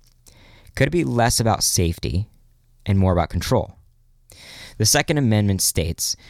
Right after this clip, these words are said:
"A well-regulated militia being necessary to the sec-, security of a free state, the right of the people to keep and bear arms shall not be infringed." Now, was this meant without a very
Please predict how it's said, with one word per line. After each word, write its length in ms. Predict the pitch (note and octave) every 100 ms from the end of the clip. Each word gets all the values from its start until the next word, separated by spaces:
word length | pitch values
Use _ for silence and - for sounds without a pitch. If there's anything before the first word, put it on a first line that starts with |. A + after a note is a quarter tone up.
| - - -
"A 60 |
well-regulated 840 | F#2+ G#2+ C3+ C3+ C3+ C3 B2 A#2+ A2+
militia 680 | A2 G2 F#2 - F2 E2+ -
being 280 | G#2 F#2 F#2
necessary 480 | G2+ - - A2+ A2
to 100 | G#2
the 100 | G2+
sec-, 320 | - - -
security 600 | - - - - D3+ D3+
of 120 | -
a 60 | G2
free 280 | - - A2
state, 440 | G#2 - D#2 - - - - -
the 100 | F#2
right 220 | F#2+ G#2+
of 80 | A#2
the 80 | A#2+
people 320 | - A2+ -
to 120 | G#2
keep 220 | - A#2+
and 120 | A#2+ A2+
bear 200 | A2 -
arms 340 | F2 E2+ F2
shall 380 | - - - G#2
not 260 | G2+ F#2+ -
be 160 | F#2
infringed." 640 | E2 E2 - E2 C2+ - - - _ _ - - - _ _ - - - -
Now, 160 | G2
was 240 | G2+ G#2 G2+
this 220 | C#3+ -
meant 240 | C#3 C3+
without 300 | C3 A#2+ A#2+ -
a 80 |
very 340 | G2+ G#2 A2